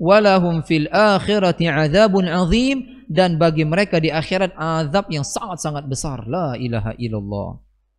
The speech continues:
Ini main-main sama harta manusia. Main-main sama harta manusi-,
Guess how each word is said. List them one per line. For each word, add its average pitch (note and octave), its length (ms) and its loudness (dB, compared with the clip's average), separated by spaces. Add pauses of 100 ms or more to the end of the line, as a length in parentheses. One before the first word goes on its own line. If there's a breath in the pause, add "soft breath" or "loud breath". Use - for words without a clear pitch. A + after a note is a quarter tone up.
(520)
Ini G3+ 160 2
main-main D3+ 460 0
sama C#3+ 260 -4
harta D3 300 -4
manusia. B2 560 -6 (1120)
Main-main D3+ 460 -2
sama D#3 240 -6
harta D3 260 -4
manusi-, F3+ 720 -6